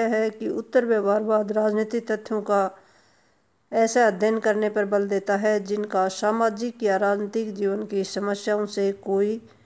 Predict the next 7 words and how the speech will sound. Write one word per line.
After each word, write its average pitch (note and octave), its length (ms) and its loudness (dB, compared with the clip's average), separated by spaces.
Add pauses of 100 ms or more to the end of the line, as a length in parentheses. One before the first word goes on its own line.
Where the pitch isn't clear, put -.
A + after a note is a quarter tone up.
(280)
ना G3+ 220 0
कोई F#3+ 280 -2
संबंध F#3+ 440 -4 (120)
जरूर F#3+ 420 0
होता - 280 -8
है। F3+ 100 -12 (920)
यदि A3 600 2